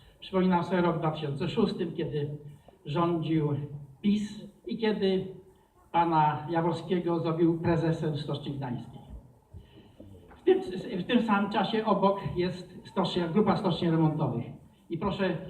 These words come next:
zobaczyć, to nie jest tak, że dla stoczni jest generalnie, yy, dekoniunktura i tak dalej, i tak dalej.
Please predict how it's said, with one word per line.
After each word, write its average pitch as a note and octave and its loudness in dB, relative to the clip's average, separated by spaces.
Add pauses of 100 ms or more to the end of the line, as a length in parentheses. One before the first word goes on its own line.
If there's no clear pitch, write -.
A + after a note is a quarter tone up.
(140)
zobaczyć, D#3+ -4
to A#3 -4
nie A#3+ -2
jest - -2
tak, F#3 -2
że E3 -4
dla E3+ -2
stoczni F3+ -6
jest D#3+ -6
generalnie, D#3+ 0 (360)
yy, D3 -2
dekoniunktura E3 0
i D#3 0
tak D3+ -4
dalej, C#3+ -2
i C#3+ -4
tak C#3+ -6
dalej. A#2+ -6